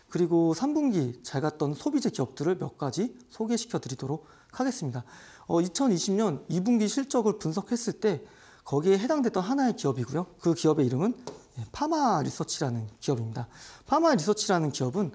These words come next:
이 재생연골 쪽의 기술력이, 원천 기술력을 가지고 있는 회사고, 그걸 통해서 미용 그리고 의료기기를 만드는 회사입니다. 회사의 실적을 보면 우선 성장을 계속했기 때문에 좋았고요. 주가 흐름도 굉장히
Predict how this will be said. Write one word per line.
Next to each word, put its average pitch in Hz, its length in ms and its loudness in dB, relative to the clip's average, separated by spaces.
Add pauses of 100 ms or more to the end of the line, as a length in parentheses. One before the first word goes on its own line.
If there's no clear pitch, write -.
(280)
이 139 120 -4
재생연골 175 840 0
쪽의 143 200 -2
기술력이, 160 680 0
원천 170 340 2
기술력을 180 340 0
가지고 139 380 -4
있는 127 240 0 (260)
회사고, 180 400 0 (320)
그걸 196 340 4
통해서 269 640 -2 (200)
미용 175 400 4 (100)
그리고 139 220 0
의료기기를 165 680 0 (200)
만드는 131 500 -2 (240)
회사입니다. 135 480 -2 (720)
회사의 302 320 6
실적을 269 840 0 (340)
보면 185 400 0 (100)
우선 220 360 0
성장을 294 440 2
계속했기 196 440 -2
때문에 160 180 0
좋았고요. 147 560 -2
주가 - 300 0
흐름도 196 480 0 (160)
굉장히 147 440 0